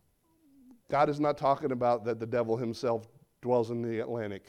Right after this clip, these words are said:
or the Pacific. God says he dwells in waters, but it's not the waters that you and I can get our feet wet in.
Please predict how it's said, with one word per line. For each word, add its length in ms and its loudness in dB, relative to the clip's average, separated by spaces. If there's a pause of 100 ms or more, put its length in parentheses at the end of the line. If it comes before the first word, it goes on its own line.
(960)
or 140 -2
the 80 -10
Pacific. 720 -8 (1400)
God 220 -2
says 260 -2
he 100 -8
dwells 640 0 (1040)
in 220 -6
waters, 680 0 (1400)
but 100 -10
it's 120 -8
not 180 -4
the 80 -4
waters 420 2
that 120 -8
you 180 -4
and 80 -4
I 140 -6
can 160 -10
get 160 -4
our 80 -4
feet 260 -10
wet 220 -10
in. 160 -16